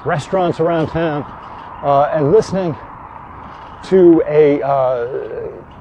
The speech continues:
kind of Afro-Cuban jam that was, uh, put together by a guy named Alexi Marti.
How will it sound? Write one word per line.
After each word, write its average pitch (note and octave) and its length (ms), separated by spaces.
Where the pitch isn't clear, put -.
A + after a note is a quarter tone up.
kind D#3 200
of - 80
Afro-Cuban E3+ 880
jam E3 540
that D3+ 80
was, C#3 200
uh, D3 340
put E3 140
together D#3+ 320
by D3+ 400
a B2+ 80
guy D#3+ 240
named C#3+ 320
Alexi D3+ 440
Marti. D#3+ 520